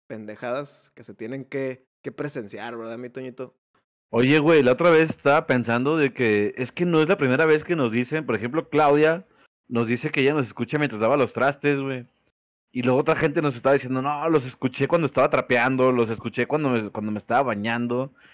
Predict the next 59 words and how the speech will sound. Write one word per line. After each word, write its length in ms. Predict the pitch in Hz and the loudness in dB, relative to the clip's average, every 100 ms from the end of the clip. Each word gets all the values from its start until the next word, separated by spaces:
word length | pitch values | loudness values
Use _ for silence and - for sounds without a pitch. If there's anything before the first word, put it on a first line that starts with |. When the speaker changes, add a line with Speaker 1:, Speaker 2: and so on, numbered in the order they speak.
| _ _ | _ _
Speaker 2:
O 80 | - | -14
sea, 240 | - 120 117 | -2 0 4
bueno, 220 | 131 131 | 4 4
bañando 340 | 117 117 131 | 2 0 0
no, 160 | 139 139 | 2 2
pero 120 | 123 | 2
los 160 | 117 120 | 2 0
demás 440 | 117 123 135 - _ _ _ | 0 0 -2 -6 _ _ _
era 160 | 120 156 | -2 0
de 140 | 147 | 0
que 440 | 123 120 113 110 98 _ _ | 0 0 0 -2 -6 _ _
cuando 220 | - 123 123 | -4 -2 0
estás 180 | 127 151 | 0 -2
de 100 | 165 | 0
chacha 340 | 170 151 165 | 0 2 0
somos 260 | 151 165 160 | 2 -2 -2
un 120 | 175 | 0
gran 240 | 170 170 | 0 2
programa, 440 | 180 170 165 214 202 | 4 4 4 2 2
cabrón. 360 | 143 123 117 110 | 2 2 2 0
O 80 | 110 | 0
sea, 380 | 135 156 - - - | 0 0 -4 -8 -20
<laughs> 120 | - | -4
para 180 | 127 131 | 2 2
acompañar 480 | 143 139 139 143 | 0 2 2 4
a 40 | 165 | 4
esa 140 | 185 | 2
gente 240 | 180 185 202 | 0 0 0
que 60 | |
está 140 | 151 147 | -2 -4
haciendo 260 | 160 170 | -4 0
el 80 | 180 | 2
aseo, 380 | 131 135 147 165 | 2 4 6 6
güey. 120 | 165 | 6
Speaker 1:
Oigan, 340 | 202 147 147 - 165 | 4 2 -6 -18 -8
yo 160 | 160 | -4
tengo, 340 | 180 202 202 196 | -2 -2 -2 -2
yo 160 | 175 | -2
tengo... 320 | 185 202 202 208 | -2 -4 -4 -6
Un, 120 | 202 | -4
Speaker 2:
Somos 220 | 131 156 | -2 0
el 80 | 175 | 0
Speaker 1:
eh, 20 | |
Speaker 2:
programa 380 | 147 143 135 170 | 2 4 4 2
ideal, 440 | 151 135 123 151 | 2 4 4 2
cabrón. 360 | 151 110 90 87 - | 0 -4 -4 -10 -12
Speaker 1:
un 100 | 156 | -6
Speaker 2:
Sí. 40 | 196 | -6
Speaker 1:
recuerdo, 600 | 196 180 175 175 185 165 | 0 2 2 2 0 -2
un, 200 | 151 156 | -8 -10
un 140 | 160 151 | -10 -10
recuerdo 440 | 156 165 156 165 | -6 -2 -2 -2
de, 640 | 156 135 127 120 117 - - | -4 -4 -4 -6 -8 -12 -20
del 180 | 123 123 | -12 -12
episodio, 920 | 120 120 - 127 135 143 135 127 120 | -10 -12 -8 -6 -6 -6 -6 -8 -8
de 80 | 117 | -6
hace 180 | 151 180 | -6 -4
dos 180 | 165 151 | -6 -8
episodios, 640 | 151 135 127 127 160 135 | -12 -12 -8 -6 -8 -10